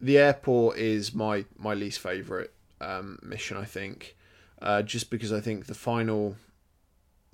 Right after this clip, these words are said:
the, I, I, I think a lot of these, um, these levels, they, they're, they're really helped to stand out by their final section, because at the end of each stage and level, you get, like, a,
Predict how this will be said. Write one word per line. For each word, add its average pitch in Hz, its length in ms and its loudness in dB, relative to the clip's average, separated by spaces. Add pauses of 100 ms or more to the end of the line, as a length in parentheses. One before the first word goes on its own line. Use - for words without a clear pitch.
(120)
the, 135 140 4
I, 143 160 4
I, - 320 0
I - 20 2
think 165 260 0
a 147 60 4
lot 156 160 4
of 156 140 -2
these, 151 480 2 (1120)
um, 117 360 2
these 110 180 -2
levels, 101 720 -2 (580)
they, 117 580 0
they're, 113 300 2
they're 113 240 0
really 117 460 2 (100)
helped - 340 -4
to 120 80 -4
stand 107 340 -2
out 98 200 -2
by 101 100 0
their 101 140 0
final 107 600 -2 (100)
section, 131 560 -2 (220)
because 110 280 -4
at 117 100 -2
the 120 100 4
end 123 180 2
of 110 100 2
each - 520 -4 (440)
stage 104 480 -2
and 101 100 -6
level, 95 440 -6 (580)
you 113 160 -2
get, 104 260 0
like, 101 200 -6
a, 98 240 -2